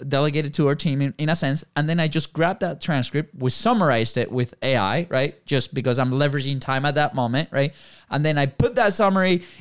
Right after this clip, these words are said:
into Chat G P T and prompted, be like, "Hey, can we write a blog post about this?" Right? And it spit out something. And that something, it then went back to me where I layered my voice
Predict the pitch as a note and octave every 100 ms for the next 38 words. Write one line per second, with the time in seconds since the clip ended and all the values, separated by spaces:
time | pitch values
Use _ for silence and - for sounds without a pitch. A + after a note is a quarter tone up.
0 | - C4+ B3+ F#3+ D3 E3 C#3+ C#3 C3+ D3
1 | C#3 - E3 D3 C#3+ C#3+ C#3 C3+ D#3+ C3
2 | G#3+ G#3+ G3 E3 D#3+ D3+ D3 - - C3+
3 | B2+ D#3 C#3+ C3 B2+ - D3 F#3 F3 G#2
4 | - - C3 D3+ - _ - D#3 D#3 -
5 | D#3+ C#3+ - F#3+ F3+ - D3+ A#2+ F2 A2+
6 | - D#3 E3+ G#3 D#3 - A3+ F3+ D3 C3+
7 | - D3+ D3+ D#3+ C#3+ C3+ C#3 D#3+ E3+ D#3
8 | C#3+ - - G3 D#3 C#3 F3 _ _ _
9 | _ C#3+ D#3 D3+ C#3+ D3 C#3 E3+ E3 C#3
10 | C3+ - C#3 G3 E3 D#3+ D3 D#3